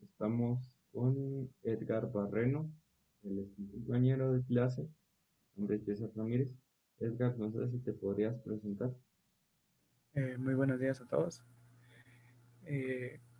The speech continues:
Speaker 2: es un gusto estar aquí con ustedes.
Speaker 1: Eh, bueno, comenzando me gustaría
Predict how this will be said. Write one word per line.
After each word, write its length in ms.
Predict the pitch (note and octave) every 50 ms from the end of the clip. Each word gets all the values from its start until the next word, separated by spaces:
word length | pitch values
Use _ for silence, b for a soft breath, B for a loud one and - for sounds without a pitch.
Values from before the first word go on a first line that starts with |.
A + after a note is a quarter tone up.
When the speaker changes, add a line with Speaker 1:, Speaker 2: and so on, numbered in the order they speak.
| - - - - -
Speaker 2:
es 160 | C#3+ - -
un 100 | C#3 C3+
gusto 300 | C#3 C#3 C3+ C3+ - C#3+
estar 340 | B2+ - - B2+ C3 B2+ B2
aquí 240 | A#2+ - - C#3+ -
con 200 | - C3 C3 B2
ustedes. 480 | A#2+ A#2+ - - A#2+ C3 C#3+ D3+ D3+ - - - - - b b b b b b b b b b - - _ _ _ _ _ _ _ _ _ _ _ _ _ _ _ _ _ _ _ _ _ _ _ _ _ _ _ _ _ _ _ _ _ _ _ _ _ _ _ _ _ _ _ _ _ _ _ _ _ _ - A#2
Speaker 1:
Eh, 120 | A2+ A2 G#2
bueno, 480 | G#2 A2+ A2+ A2 A2 G#2+ G#2 G2+ - - - _ _ _ _ _ _ _ _ _ _ _ _
comenzando 520 | - C3 C3 C3 B2+ B2+ C3+ C#3 D3+ E3 E3+
me 140 | E3+ E3 D3+
gustaría 720 | C3 B2+ B2+ B2+ A#2 A#2 A#2 A#2+ B2+ C#3 C#3 C3 B2+ -